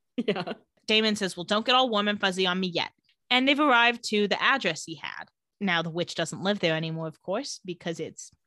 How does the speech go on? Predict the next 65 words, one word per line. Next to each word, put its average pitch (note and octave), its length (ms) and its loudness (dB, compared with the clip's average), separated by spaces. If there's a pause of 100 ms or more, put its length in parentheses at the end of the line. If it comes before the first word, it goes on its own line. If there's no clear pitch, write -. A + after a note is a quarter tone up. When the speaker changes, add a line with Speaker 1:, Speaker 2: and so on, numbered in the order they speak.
(300)
Speaker 2:
seventy-ish F3 600 -2
years F3+ 220 -4
later. F#3+ 220 -8 (200)
Speaker 1:
Yeah. F3+ 320 -2 (440)
Speaker 2:
And A#3 300 6
Stefan A#3 300 0
says, F#3+ 240 -4
"You G3 100 -2
weren't G3+ 300 2
really E3+ 220 -2
expecting D#3 380 -8
to D3 60 -10
find D#3 220 -6
the D3 60 -10
same D#3 320 -8
exact D3+ 340 -8
witch D#3 200 -10
in C#3 80 -12
the A#2 60 -12
same C3+ 280 -10
place, D3 460 -6
right?" D#3+ 280 -6 (420)
And A3 80 -6
Damon D4 200 2
says, C4+ 160 -4
"Well, A#3+ 120 0
no, A#3 380 4
but F#3+ 160 -4
since G3+ 160 -6
I G3+ 40 -2
couldn't A#3 220 -4
remember G#3+ 220 -2
where G3+ 80 2
the F#3 80 -6
store G#3 300 0
was, D#3 220 -4
I D#3 80 -2
figured F#3+ 300 -2
it E3 80 -4
was D#3+ 120 -8
a D#3 40 -10
good F3 180 -8
place F3 280 -4
to - 100 -16
start." E3+ 580 -4 (220)
And G#3 100 -6
Stefan D4+ 260 2
says, C#4 140 -6
"Well, D#4+ 100 0
maybe F4+ 180 2
there's F4 160 -2
another A4 220 0
place E3 220 -2
to D3+ 80 -10
start. C3+ 300 -6 (380)
Do G3 180 -4
you A#3 80 2
think A#3 220 2
Charlotte A#3 420 2
might A3 180 0
still A3+ 180 -2
be A#3 160 2
in A3+ 80 2
New G#3+ 120 2
Orleans?" A#3 520 -2